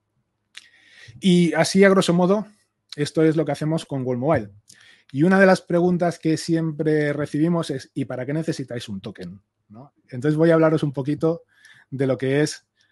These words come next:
eh, World Mobile Token. La pregunta es, "¿para qué necesitáis un token?". Y aquí os explico para qué. Eh, dejando, dejando la modestia un poquito a un lado, eh, World Mobile Token es uno de los proyectos más grandes en el ecosistem-,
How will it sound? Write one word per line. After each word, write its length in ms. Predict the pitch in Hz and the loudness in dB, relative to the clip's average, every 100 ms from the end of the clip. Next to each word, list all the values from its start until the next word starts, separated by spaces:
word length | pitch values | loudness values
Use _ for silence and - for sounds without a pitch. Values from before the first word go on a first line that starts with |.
| _ - | _ -14
eh, 240 | 131 127 | -8 -4
World 220 | 127 143 | 0 0
Mobile 240 | 131 120 104 | -2 -6 -8
Token. 360 | 98 - 92 - _ _ _ _ _ _ | -14 -18 -20 -20 _ _ _ _ _ _
La 120 | - 117 | -14 -8
pregunta 360 | 123 131 131 | -6 -2 -2
es, 120 | 131 - | -4 -8
"¿para 240 | 123 123 | -10 -4
qué 120 | 214 | -2
necesitáis 520 | 196 - 127 113 113 | 0 -2 -6 -10 -12
un 80 | 104 | -12
token?". 280 | 95 87 85 _ _ _ _ _ _ _ _ _ _ _ | -14 -18 -20 _ _ _ _ _ _ _ _ _ _ _
Y 280 | 170 151 156 | 4 6 8
aquí 220 | 151 190 | 6 2
os 120 | 170 | 2
explico 320 | 151 160 139 | -2 -4 -6
para 160 | 123 110 | -8 -12
qué. 100 | 87 - _ _ _ - - | -18 -20 _ _ _ -20 -10
Eh, 520 | 131 139 135 107 98 _ _ | -4 -4 -4 -10 -20 _ _
dejando, 760 | 165 156 160 208 214 220 - | 0 2 4 4 6 4 2
dejando 440 | 165 147 147 185 190 | -2 -2 0 0 2
la 100 | 185 | 2
modestia 420 | 170 175 - 170 | 0 -2 -2 -4
un 120 | 165 | -4
poquito 280 | - 151 147 | -6 -6 -4
a 40 | 135 | -4
un 100 | 135 | -2
lado, 260 | 156 202 - - - _ _ _ _ _ _ - | -2 -4 -10 -20 -20 _ _ _ _ _ _ -4
eh, 420 | 147 143 139 139 | 0 2 2 0
World 300 | 131 156 170 | 0 0 0
Mobile 300 | 165 160 151 | 2 2 0
Token 480 | 139 151 165 160 151 | -4 -4 -4 -4 -8
es 360 | 147 147 139 - | -6 -6 -6 -8
uno 200 | 147 147 | -6 -4
de 60 | |
los 180 | 143 139 | -4 -6
proyectos 480 | - 135 139 - 139 | -8 -6 -6 -6 -6
más 200 | 143 135 | -4 -6
grandes 360 | 135 143 143 143 | -6 -6 -6 -6
en 80 | 127 | -8
el 120 | 123 | -10
ecosistem-, 380 | 123 117 127 | -12 -12 -14